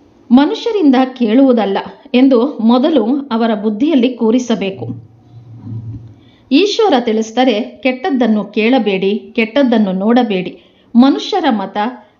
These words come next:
ಆತ್ಮವನ್ನು ನೋಡಿ ಶರೀರವನ್ನು ನೋಡಬಾರದು. ಇದು ಪತಿತ ಶರೀರವಾಗಿದೆ, ಇದನ್ನೇನು ನೋಡುವುದಿದೆ? ಈ ಕಣ್ಣುಗಳಿಂದ ಇದನ್ನು ನೋಡಬಾರದು.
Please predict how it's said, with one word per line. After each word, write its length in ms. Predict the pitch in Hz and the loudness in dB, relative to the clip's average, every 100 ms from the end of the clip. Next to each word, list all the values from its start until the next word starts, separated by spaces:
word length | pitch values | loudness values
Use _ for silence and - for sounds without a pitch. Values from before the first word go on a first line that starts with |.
| - | -4
ಆತ್ಮವನ್ನು 720 | 254 330 - 359 320 254 240 | -2 -2 -8 -8 -2 2 4
ನೋಡಿ 520 | 220 214 247 214 254 - - | 2 2 2 0 -2 -8 -12
ಶರೀರವನ್ನು 720 | - 254 262 381 294 220 226 | -4 0 2 0 -2 2 4
ನೋಡಬಾರದು. 880 | 269 190 214 233 202 185 175 175 - _ _ _ - | 4 2 0 0 0 -4 -6 -10 -18 _ _ _ -4
ಇದು 340 | 339 330 214 - - - | 0 2 2 -2 -8 0
ಪತಿತ 400 | 269 269 359 285 262 277 285 | 0 0 -8 0 0 0 -4
ಶರೀರವಾಗಿದೆ, 840 | 220 233 254 208 190 190 190 - - | -4 -2 -2 -2 -4 -6 -10 -12 -2
ಇದನ್ನೇನು 520 | 240 254 220 233 311 | 0 2 2 2 4
ನೋಡುವುದಿದೆ? 840 | 302 294 294 294 277 277 285 - _ _ _ _ 233 | 4 4 2 2 2 2 -2 -6 _ _ _ _ 0
ಈ 120 | 247 | 0
ಕಣ್ಣುಗಳಿಂದ 720 | 247 220 262 269 233 208 240 196 240 - | 2 4 4 4 0 0 -2 -2 -4 -8
ಇದನ್ನು 300 | 214 214 208 | -8 -4 -2
ನೋಡಬಾರದು. 800 | 202 196 220 247 202 165 165 - | -4 -2 -2 0 -2 -8 -10 -16